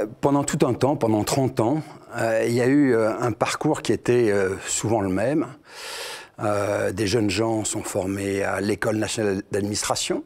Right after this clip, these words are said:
Les meilleurs d'entre eux rentrent à l'inspection des finances. Et puis on a connu, pendant trente ans,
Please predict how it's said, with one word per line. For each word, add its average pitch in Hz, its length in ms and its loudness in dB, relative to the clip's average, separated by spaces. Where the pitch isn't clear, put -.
Les 127 100 2
meilleurs 139 340 4
d'entre 117 380 -2
eux 107 160 2
rentrent 123 640 -4
à 123 100 0
l'inspection 117 460 -2
des 107 100 0
finances. 147 500 0
Et 202 40 4
puis - 140 -2
on 180 120 4
a 139 80 2
connu, 143 440 2
pendant 175 300 2
trente - 360 -4
ans, 120 280 -2